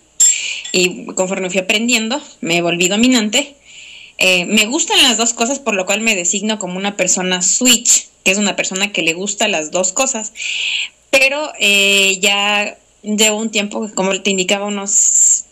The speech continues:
mm, digamos, siete, ocho años, aparte de la vida pública, B D S M era casi seis años en las que estoy ya como,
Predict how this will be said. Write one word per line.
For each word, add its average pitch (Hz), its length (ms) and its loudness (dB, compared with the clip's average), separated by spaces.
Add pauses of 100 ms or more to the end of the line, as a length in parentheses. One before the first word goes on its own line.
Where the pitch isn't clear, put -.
(120)
mm, 185 760 -2 (200)
digamos, 330 360 2
siete, 320 240 2
ocho 294 200 -2
años, 262 360 0
aparte 226 280 -2
de 226 60 2
la 214 80 0
vida 214 220 0
pública, 240 340 2
B 220 100 2
D 202 40 0
S 208 140 -4
M 233 100 2
era 302 160 -2 (500)
casi 254 300 0
seis 269 240 0
años 285 300 0
en 247 100 0
las 208 140 -4
que - 100 -4
estoy 214 180 2
ya 208 120 2
como, 185 720 -8